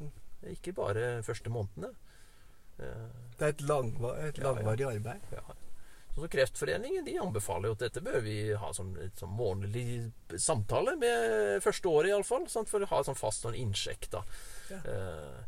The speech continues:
Speaker 2: mens det er jo interessant, for jeg, mange av de ungdommene jeg prater med på videregående, de har jo mistet foreldre i barndommen. De var fem-seks år gamle, kanskje.
Speaker 1: Ja,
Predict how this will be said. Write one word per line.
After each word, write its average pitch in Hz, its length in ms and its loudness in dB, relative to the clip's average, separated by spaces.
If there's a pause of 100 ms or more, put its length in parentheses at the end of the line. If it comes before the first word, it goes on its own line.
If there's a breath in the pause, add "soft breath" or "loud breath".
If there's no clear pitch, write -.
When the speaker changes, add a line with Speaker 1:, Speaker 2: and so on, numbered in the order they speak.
(320 soft breath)
Speaker 2:
mens 139 160 2 (180)
det 113 140 -2
er 113 80 6
jo 123 80 2
interessant, 123 420 4
for - 80 2
jeg, 139 800 6
mange 127 340 0
av 110 60 4
de 131 80 4
ungdommene 104 540 2
jeg 110 100 -4
prater 98 400 2
med 98 80 -4
på 110 140 -6
videregående, 131 480 0 (580 soft breath)
de 107 160 0
har 127 160 2
jo 95 60 -2
mistet 78 1200 -4
foreldre 82 460 -8
i 98 80 -4
barndommen. 104 560 -4 (580 soft breath)
De - 80 -8
var 92 100 -4
fem-seks 98 540 -4
år 107 160 0
gamle, 160 240 -2
kanskje. 139 240 -2
Speaker 1:
Ja, 107 60 -8